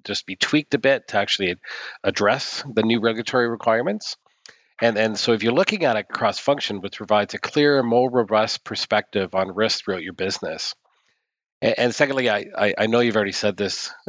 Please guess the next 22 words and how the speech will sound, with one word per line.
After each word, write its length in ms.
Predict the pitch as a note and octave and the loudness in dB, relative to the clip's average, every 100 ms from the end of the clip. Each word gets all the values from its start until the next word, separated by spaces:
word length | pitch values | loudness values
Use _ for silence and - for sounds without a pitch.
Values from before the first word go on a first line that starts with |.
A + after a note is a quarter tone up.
| - | -2
uh, 200 | G#2 F#2 | 0 0
Francine, 500 | - G2 - G2 F#2 | 2 0 2 0 0
but, 200 | F#2+ F#2 - | 0 -2 0
uh, 40 | |
I 260 | F#2+ G2+ G2+ | 0 2 0
will 100 | G2+ | 0
say 200 | - G2+ | 0 0
it 140 | F#2 | 0
too, 360 | - G#2 F#2 - - - _ _ - | -2 0 -2 -6 -16 -20 _ _ 0
uh, 200 | F#2+ F#2 | 2 2
is 200 | G2+ G#2 | 0 2
really 380 | G#2+ A#2+ A#2+ G#2+ | 4 6 4 2
using 320 | G#2+ G#2 G#2+ | 0 0 0
technology 640 | G#2 G2 F#2 F#2 F#2+ - F2 | -2 -2 0 0 0 -6 -8
to 120 | - | -10
proactively 600 | - G2+ G#2+ - G#2+ G#2 | -2 2 2 0 0 2
identify 720 | F#2+ F2+ G#2 G2 - F#2+ F#2+ | 2 2 0 0 0 2 2
high 360 | F#2+ - A#2+ B2+ | 0 0 0 0
impact 520 | A#2 A#2+ A2+ A#2 - | -2 -2 0 -2 0
areas 300 | A#2 A#2 A2 | -2 -2 -2
of 100 | G#2+ | -2
risk, 440 | G#2 A#2 A2+ - | 0 2 0 -8